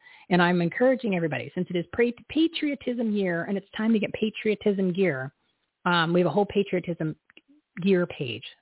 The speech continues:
and it's everything that you can imagine. But if you don't have a flag in the front of your house, you need to buy a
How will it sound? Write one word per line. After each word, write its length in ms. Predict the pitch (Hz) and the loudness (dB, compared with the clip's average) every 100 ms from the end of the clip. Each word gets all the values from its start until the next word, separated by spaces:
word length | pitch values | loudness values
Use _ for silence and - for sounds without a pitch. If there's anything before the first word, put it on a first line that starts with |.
| _ | _
and 160 | 175 170 | -4 -4
it's 80 | - | 0
everything 300 | 220 196 175 | 0 0 0
that 60 | 165 | 0
you 120 | 170 | -2
can 100 | - | -4
imagine. 420 | 156 151 147 131 - - - | -4 -4 -6 -8 -12 -20 -6
But 80 | 180 | 0
if 40 | |
you 80 | 214 | 2
don't 140 | 269 | 2
have 120 | 240 226 | 0 -6
a 60 | - | -8
flag 400 | 208 185 107 123 | -6 -4 -6 -10
in 80 | 165 | -10
the 80 | 151 - | -12 -6
front 160 | 180 | -6
of 140 | 175 165 | -6 -8
your 160 | 170 | -8
house, 300 | 160 180 135 - | -8 -8 -8 -8
you 100 | 160 | -6
need 220 | 165 165 | -4 -4
to 60 | 175 | -2
buy 180 | |
a 60 | 160 | -2